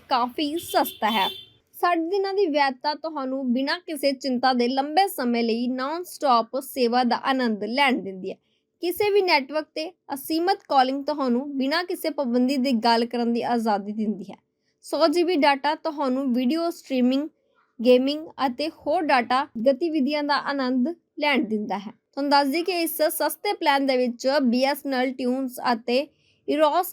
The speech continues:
Now ਦੀ ਮੁਫਤ ਸਬਸਕ੍ਰਿਪਸ਼ਨ ਵੀ ਉਪਲਬਧ ਹੈ। ਉਹਨਾਂ ਲਈ ਜੋ ਨਹੀਂ ਜਾਣਦੇ, Eros Now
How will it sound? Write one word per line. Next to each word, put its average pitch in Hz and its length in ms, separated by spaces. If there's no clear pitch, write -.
Now 277 200
ਦੀ 294 140
ਮੁਫਤ 277 420
ਸਬਸਕ੍ਰਿਪਸ਼ਨ 311 840
ਵੀ 277 160
ਉਪਲਬਧ 196 380
ਹੈ। - 80
ਉਹਨਾਂ 285 220
ਲਈ 349 160
ਜੋ 262 260
ਨਹੀਂ 277 280
ਜਾਣਦੇ, 294 440
Eros 330 440
Now 330 180